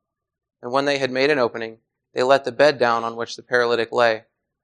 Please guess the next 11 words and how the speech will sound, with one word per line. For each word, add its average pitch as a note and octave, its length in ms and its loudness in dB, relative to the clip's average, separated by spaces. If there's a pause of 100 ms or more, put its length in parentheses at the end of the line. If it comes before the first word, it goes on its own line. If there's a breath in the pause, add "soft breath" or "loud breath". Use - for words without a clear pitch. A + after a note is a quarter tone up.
(580)
And C3 80 -6
when B2+ 140 -2
Jesus C#3+ 340 -4
saw C3+ 240 4
their C#3 160 0
faith, A2+ 360 -2 (480)
he C#3 100 -8
said E3 260 0
to B2+ 100 -2
the A2+ 100 -4
paralytic, A#2+ 600 0